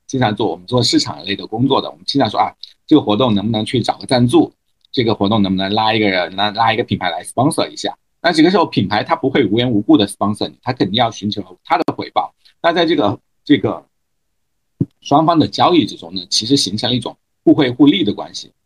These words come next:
我觉得这个是一个更加健康，而且它不依赖于某种所谓的良好的品格，或者某种，某种这个具有，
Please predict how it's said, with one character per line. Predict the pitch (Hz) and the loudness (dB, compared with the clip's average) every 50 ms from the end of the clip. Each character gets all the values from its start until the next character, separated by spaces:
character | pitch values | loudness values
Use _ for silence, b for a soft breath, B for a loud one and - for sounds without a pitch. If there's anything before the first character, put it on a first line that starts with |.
| _ _ _ | _ _ _
我 | - 110 104 | -2 -2 0
觉 | 107 113 | 0 0
得 | 123 | -2
这 | 123 - 208 | 0 0 2
个 | 165 147 110 | 2 2 2
是 | 98 - 104 90 | 2 0 -4 -4
一 | 92 | -6
个 | 95 - 104 95 80 76 - _ _ _ _ - | -4 -4 -2 -2 -2 -4 -6 _ _ _ _ 0
更 | 165 147 110 107 | 2 2 2 2
加 | 101 120 113 120 120 | 0 -2 0 0 -2
健 | 120 - 196 170 110 92 90 | -2 0 0 0 0 -2 -8
康， | _ - 104 98 | _ -12 -12 -10
而 | 71 71 107 | -8 -8 -8
且 | 104 123 110 | -6 -6 -6
它 | - 131 | -2 -4
不 | 143 - 202 202 | 0 2 2 2
依 | 127 107 113 131 | 2 2 2 2
赖 | 156 175 147 113 | 4 4 2 0
于 | 98 87 73 87 95 - _ _ _ _ _ _ _ | -2 -8 -12 -14 -14 -14 _ _ _ _ _ _ _
某 | - 110 101 98 113 135 | 0 0 0 4 4 2
种 | 139 - 139 98 - - - | 4 4 2 0 0 -6 -14
所 | - - - 87 | -12 -10 -8 -8
谓 | 82 110 127 127 | -4 0 0 0
的 | 95 90 85 67 - - - - | 0 -2 -6 -10 -12 -16 -18 -14
良 | _ 104 104 98 117 147 | _ -4 -4 -2 -4 -2
好 | 151 135 - 98 | -2 -2 -4 -4
的 | 95 98 | -6 -12
品 | - - - 95 80 76 71 _ | -12 -8 -8 -8 -8 -8 -18 _
格， | _ - 73 82 - | _ -20 -20 -18 -8
或 | - 117 | -6 -6
者 | 101 92 87 85 90 | -6 -6 -12 -16 _
某 | 98 113 | -18 -14
种， | 120 - 117 92 - _ _ _ _ - _ _ _ _ | -6 -6 -6 -6 -6 _ _ _ _ -20 _ _ _ _
某 | 98 104 117 147 | -2 2 2 2
种 | 147 180 151 104 90 - - | 4 2 0 0 -2 -8 -10
这 | - 110 101 95 | -8 -6 -6 -6
个 | 92 - _ 101 92 73 - 55 53 _ _ _ | -6 -8 _ -16 -16 -16 -18 -20 _ _ _ _
具 | - - 151 147 | -2 2 2 2
有， | 123 101 85 78 73 - - | 4 2 -2 -4 -8 -12 -16